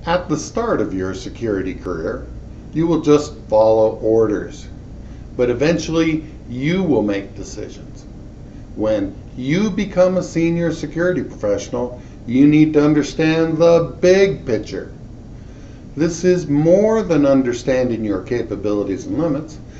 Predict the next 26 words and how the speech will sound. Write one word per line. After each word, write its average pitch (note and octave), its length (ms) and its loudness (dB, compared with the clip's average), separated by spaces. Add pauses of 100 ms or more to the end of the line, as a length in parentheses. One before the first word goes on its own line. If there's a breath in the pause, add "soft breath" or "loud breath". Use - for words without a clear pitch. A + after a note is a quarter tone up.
(200 loud breath)
and D3+ 160 2
it's D#3+ 180 0
more E3+ 280 6
than E3+ 180 4
understanding D3+ 800 0
your D3 160 4
coworkers. C#3+ 1000 -4 (480 loud breath)
You G#2 280 -2
un-, B2+ 200 -2
need C#3+ 280 6
to B2+ 160 0
understand B2+ 640 0
how G#2+ 200 -4
systems G#2 600 -4
succeed, F#3 800 -4 (560 loud breath)
and C#3 160 0
you D#3+ 80 0
must D3+ 420 0
understand A#2 720 -2
how G#2+ 160 -2
systems G2 680 -6
fail. - 600 -2 (1600 loud breath)
Learning D#3+ 400 2
this F#2+ 200 -6
takes C#3+ 380 -2
years, D3 640 -2